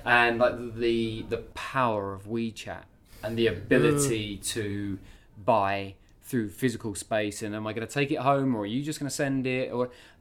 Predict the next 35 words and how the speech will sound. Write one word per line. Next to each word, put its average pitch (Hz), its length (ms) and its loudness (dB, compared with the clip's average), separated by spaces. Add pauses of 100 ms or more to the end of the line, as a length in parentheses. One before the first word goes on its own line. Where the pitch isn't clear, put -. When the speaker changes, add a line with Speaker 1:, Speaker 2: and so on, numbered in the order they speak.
Speaker 1:
the 143 300 2
options 104 680 0 (100)
are 104 320 -2 (120)
endless. 92 720 -10 (520)
And 123 100 -2
at 131 120 2
the 139 60 6
end 139 160 6
of 107 60 -2
the 107 80 -4
day, 104 80 -2
that 123 180 -4
brand 104 240 -8
doesn't 117 160 -8
have 101 140 -8
to 104 80 -12
worry 101 280 -4
about, 98 380 -8
well, 113 220 -8
is 123 160 -10
that 139 160 -8
member 127 200 -6
of 117 60 -8
staff 117 300 -6
gonna 98 160 -10
get 92 160 -12
accredited 95 420 -14
for - 140 -20
the 95 60 -16
sale, 107 500 -6 (480)
or 120 200 0
is 104 100 -2
the 107 120 -2
online 98 380 -8
platform? 92 400 -18